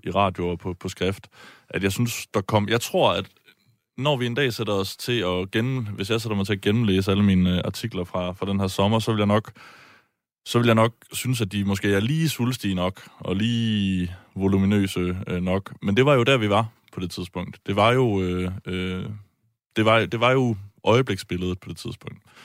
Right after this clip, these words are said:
Så, øhm, jeg synes, der blev skrevet og rapporteret, øh, rigtig, rigtig flot og indlevende,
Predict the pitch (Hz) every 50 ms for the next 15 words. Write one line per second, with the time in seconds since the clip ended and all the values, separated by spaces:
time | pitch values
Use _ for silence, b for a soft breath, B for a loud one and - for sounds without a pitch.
0 | B B B B B B B - - - 98 95 92 90 90 87 87 87 87 87
1 | 87 98 - _ _ _ _ _ _ _ _ _ - - 113 120 117 - 147 156
2 | 151 - 135 110 98 107 101 - - 107 98 101 110 117 123 131 131 120 107 107
3 | - _ _ _ _ _ _ _ _ _ _ _ _ _ _ _ _ _ _ _
4 | _ _ _ _ _ _ - 87 87 87 85 - - - 87 90 90 - 131 120
5 | 98 92 90 90 90 b b b b b b b b - - 87 78 67 - 110
6 | 113 - 123 101 101 101 - 98 - - 139 156 180 - - - - - _ -
7 | 107 104 101 98 95 92 - 101 117 120 107 98 92 90 90 90 90